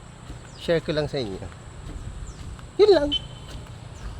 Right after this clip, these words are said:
Dumating din sila. Ayan, ah, kararating lang yan. Siguro mga eight thirty ng gabi. So, check nila muna. Yan, nakita na nila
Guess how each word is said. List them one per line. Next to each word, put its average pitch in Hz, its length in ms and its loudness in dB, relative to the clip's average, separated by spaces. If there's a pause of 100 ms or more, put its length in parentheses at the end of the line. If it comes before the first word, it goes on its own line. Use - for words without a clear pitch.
(1300)
Dumating 104 640 0
din 127 240 2
sila. 95 480 0 (720)
Ayan, 95 400 0
ah, 87 480 -2
kararating 92 640 2
lang 90 240 2
yan. 85 240 0
Siguro 90 480 -2
mga 82 640 0 (240)
eight 104 160 -2
thirty 95 560 0 (320)
ng 87 80 -2
gabi. 85 320 -2 (880)
So, 90 160 -4
check - 320 -4
nila 90 240 2
muna. 90 400 0 (2000)
Yan, 120 240 6
nakita 95 480 2
na 95 160 6
nila 95 240 4